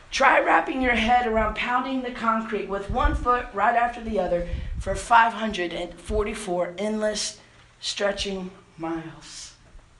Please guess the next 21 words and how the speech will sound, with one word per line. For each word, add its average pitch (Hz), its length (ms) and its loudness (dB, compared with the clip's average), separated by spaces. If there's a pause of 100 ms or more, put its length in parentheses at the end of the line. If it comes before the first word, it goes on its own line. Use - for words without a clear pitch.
(560)
They 233 100 4
don't 285 220 4
measure 277 300 4
races 277 440 4
like 233 220 4
that 247 200 6
in 240 100 -2
yards, 247 440 4
but 233 220 -4
in 220 100 -2
zip 269 280 -6
codes. - 580 -10 (480)
First - 320 -2
thing 320 240 0
Cliff 262 300 2
did 269 240 2
was 233 180 2
take 247 260 4
out 233 180 10
his 220 180 -2
teeth. 269 500 -6